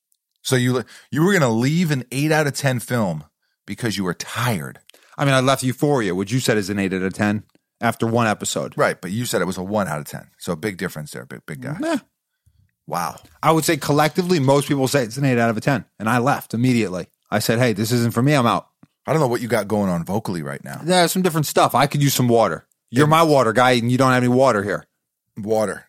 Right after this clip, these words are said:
Speaker 1: We, that's what we messed up. We said, "You know what? We're not letting another day slip away without putting out a podcast
Speaker 2: Yeah.
Speaker 1: episode." And we forgot to get
Speaker 2: We
Speaker 1: the
Speaker 2: hear the
Speaker 1: waters.
Speaker 2: people.
Speaker 1: No waters, no coffees. I haven't had coffee all day today.
Speaker 2: That's bad.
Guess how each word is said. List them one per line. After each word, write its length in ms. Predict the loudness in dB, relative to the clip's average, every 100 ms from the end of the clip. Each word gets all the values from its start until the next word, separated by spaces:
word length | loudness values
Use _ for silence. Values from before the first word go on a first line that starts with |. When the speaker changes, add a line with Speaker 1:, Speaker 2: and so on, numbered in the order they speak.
| _ -12
Speaker 1:
We, 140 | -10
that's 280 | -2 0 0
what 60 | -4
we 100 | -2
messed 300 | -2 0 0
up. 160 | 0
We 80 | -4
said, 220 | -2 -2
"You 60 | 0
know 120 | 0
what? 260 | 2 2 -2 _ _ _ _ _ _ -8
We're 120 | -2
not 260 | 0 0
letting 220 | -2 -4 -4
another 360 | 0 0 0
day 260 | 0 -2 -2
slip 300 | -2 -4 -4
away 460 | -6 -4 -4 -8 _ _ _ _ _ -8
without 320 | -4 -4 -4
putting 200 | -10 -6
out 100 | -8
a 40 |
podcast 420 | -6 -8 -6 -4
Speaker 2:
Yeah. 160 | 0 0
Speaker 1:
episode." 340 | -2 -12 -16 _ _ _ _ _ _ _ -12
And 100 | -10
we 60 |
forgot 280 | -10 -8 -8
to 40 | -2
get 80 | 2
Speaker 2:
We 80 |
Speaker 1:
the 80 | 4
Speaker 2:
hear 80 | 4
the 60 | 2
Speaker 1:
waters. 160 | -2
Speaker 2:
people. 320 | -2 -4 -6 _ _ _ _ _
Speaker 1:
No 160 | -6 -4
waters, 460 | 0 2 2 0
no 100 | -4
coffees. 400 | 0 2 2 0
I 140 | 0 0
haven't 200 | 0 0
had 140 | -2
coffee 400 | 0 0 0 -12 -4
all 200 | -2 -2
day 240 | -2 -4
today. 340 | -4 -6 -6 -8 _ _ _ -2
Speaker 2:
That's 180 | 0 2
bad. 340 | 2 2 0